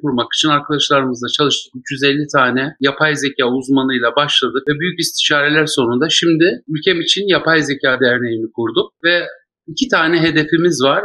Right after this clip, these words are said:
Bunlardan bir tanesi ülkemizi yapay zeka konusunda uluslararası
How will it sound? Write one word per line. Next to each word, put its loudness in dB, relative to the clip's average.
Bunlardan 2
bir -10
tanesi 0
ülkemizi -2
yapay 2
zeka -2
konusunda 2
uluslararası 0